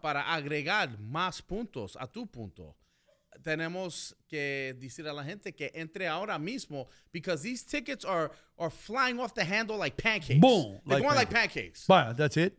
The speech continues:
Speaker 1: inocontigo punto com
Speaker 2: That's it.
Speaker 1: to get your tickets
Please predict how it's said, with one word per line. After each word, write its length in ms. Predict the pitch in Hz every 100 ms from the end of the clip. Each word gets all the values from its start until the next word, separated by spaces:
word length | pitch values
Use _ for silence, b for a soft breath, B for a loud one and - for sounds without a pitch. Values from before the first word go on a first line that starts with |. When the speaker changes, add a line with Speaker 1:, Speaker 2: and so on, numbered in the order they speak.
| -
Speaker 1:
inocontigo 1120 | 269 277 285 277 226 180 220 226 220 220 -
punto 300 | 156 165 156 - -
com 240 | 226 160
Speaker 2:
That's 260 | 139 131 -
it. 300 | 139 135 -
Speaker 1:
to 80 | 165
get 220 | 151 185
your 100 | 196
tickets 480 | - 269 - 190 -